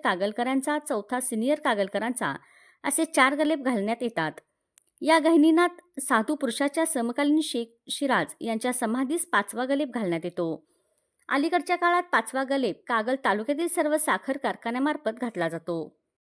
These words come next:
या ठिकाणी पारंपरिक असणारं नगारा वाद्य हे पहाटे पाच वाजता वाजवलं जातं, त्यामुळे वातावरण मंगलमय आणि स्मूर्तिदायक होतं.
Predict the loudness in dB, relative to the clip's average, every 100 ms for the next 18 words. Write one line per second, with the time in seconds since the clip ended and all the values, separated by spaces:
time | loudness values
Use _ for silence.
0 | _ _ 8 10 12 12 12 12 10 8
1 | 8 8 6 4 0 4 6 6 4 2
2 | 2 4 4 6 4 6 6 6 2 2
3 | 2 2 6 6 6 0 4 4 4 4
4 | 4 2 4 4 2 2 4 4 4 4
5 | 4 6 4 4 2 2 4 4 4 2
6 | 2 0 -2 2 2 2 2 0 0